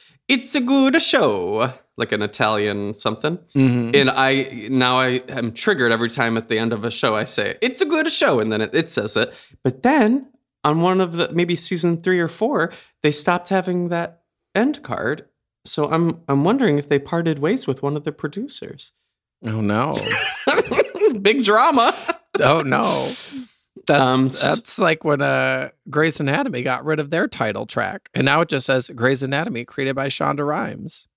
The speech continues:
Speaker 2: No more music.
Speaker 1: Yeah, well, uh, the day
Speaker 2: No
Speaker 1: the
Speaker 2: more.
Speaker 1: music died.
Speaker 2: It really was.
Speaker 1: Hey, so why don't you watch Rick and Morty?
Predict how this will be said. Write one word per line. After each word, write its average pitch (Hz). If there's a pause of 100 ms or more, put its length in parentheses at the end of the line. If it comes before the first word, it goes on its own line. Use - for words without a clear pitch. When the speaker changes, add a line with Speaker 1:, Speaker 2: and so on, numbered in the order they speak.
(1000)
Speaker 2:
No 123
more 143
music. 160
Speaker 1:
Yeah, 110
well, 123 (400)
uh, 117 (300)
the -
day 120
Speaker 2:
No -
Speaker 1:
the 135
Speaker 2:
more. 131
Speaker 1:
music 131
died. 98 (160)
Speaker 2:
It 113
really 117
was. 151 (380)
Speaker 1:
Hey, 127
so 175
why 170
don't 302
you 254
watch 220
Rick 208
and 190
Morty? 180